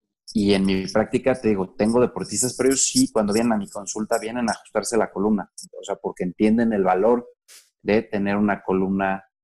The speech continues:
sana, libre de interferencias, libre de subluxaciones,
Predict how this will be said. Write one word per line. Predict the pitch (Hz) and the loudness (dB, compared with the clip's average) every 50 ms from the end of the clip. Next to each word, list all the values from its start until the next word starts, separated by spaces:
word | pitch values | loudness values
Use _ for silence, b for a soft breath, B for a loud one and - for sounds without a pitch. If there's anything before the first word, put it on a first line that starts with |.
| _ _ _ _ _ _ - - - | _ _ _ _ _ _ -20 -16 -10
sana, | - - 104 101 104 107 107 | -2 0 2 2 2 2 2
libre | 101 98 101 101 101 98 | 2 2 0 0 0 -2
de | 92 | -2
interferencias, | 85 82 - 92 - - 104 104 107 101 104 104 95 | -4 -8 -12 -14 -8 -6 -4 -4 -4 -4 -4 -4 0
libre | 95 98 95 | 0 2 2
de | 95 90 | 2 0
subluxaciones, | - 90 87 87 85 - - 90 80 - 104 107 110 123 139 139 - _ | -2 -4 -6 -6 -6 -6 -6 -6 -2 0 2 2 2 2 0 -2 -6 _